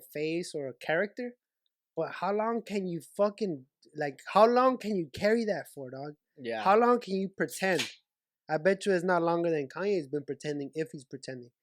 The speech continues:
Speaker 1: Does this make sense? Like,
Speaker 2: Yeah.
Speaker 1: there's people that do things because of their conditioning and the way they were brought up.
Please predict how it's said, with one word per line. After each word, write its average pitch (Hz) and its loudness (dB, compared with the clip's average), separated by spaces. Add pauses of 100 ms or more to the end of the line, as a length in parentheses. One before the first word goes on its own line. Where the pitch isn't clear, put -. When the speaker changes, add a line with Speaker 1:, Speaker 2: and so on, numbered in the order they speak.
(200)
Speaker 1:
Does 156 -6
this 180 -6
make 208 2
sense? 208 -2 (340)
Like, 160 6
Speaker 2:
Yeah. - -14
Speaker 1:
there's 190 2
people 233 -2
that 160 0
do 202 0
things 254 -6 (680)
because 175 2
of 151 0
their 160 4
conditioning 196 0
and 156 -4
the 151 2
way 160 4
they 160 2
were 156 4
brought 139 0
up. 147 -2